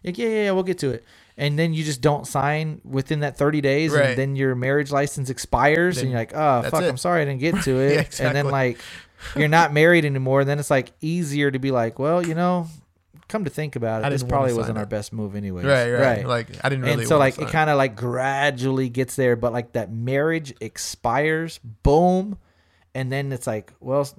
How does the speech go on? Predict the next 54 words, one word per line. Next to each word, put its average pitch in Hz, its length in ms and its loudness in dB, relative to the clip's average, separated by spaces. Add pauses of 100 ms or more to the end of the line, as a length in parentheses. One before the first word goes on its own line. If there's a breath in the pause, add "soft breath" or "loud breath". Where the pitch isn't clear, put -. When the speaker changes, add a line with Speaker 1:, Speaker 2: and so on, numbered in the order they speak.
Speaker 1:
we're, 123 300 -14
we're, 143 120 -14
since 175 280 -4
we're 160 80 -4
technically 143 580 -6
not 117 240 -6
married 123 420 -4
anymore, 104 520 -6
I 107 100 -6
guess 113 260 -8
we 110 80 -10
can 92 160 -12
kind 107 240 -8
of 92 120 -12
go, 101 260 -6 (100)
go 107 200 -6
our 87 120 -8
separate 101 380 -10
ways." 98 720 -8
Speaker 2:
I 120 140 -6
know. 110 280 -8 (120)
Speaker 1:
Or, 156 400 4
like, 113 320 -6 (560 soft breath)
around, 151 260 0
like 160 140 0
I - 20 -8
said, 180 220 0 (600)
so 180 220 -4
many 190 160 -4
people, 196 320 -6
like, 143 240 0 (360 soft breath)
around 156 340 2
the 147 80 -2
three, 175 340 0
three 170 240 -2
and 170 80 -2
a 156 60 -2
half 151 200 -2
year 180 200 0
mark, 127 280 -4
you'd 131 140 -4
be 139 120 0
like, 113 380 -2
"Well, 110 180 -6
fuck, 123 340 -2
in 107 100 -6
the 113 80 -4
next 120 180 -8
six - 160 -12
months, 139 220 -4
we're 110 80 -8
gonna 117 120 -4
have 117 80 -8
to," 117 260 -4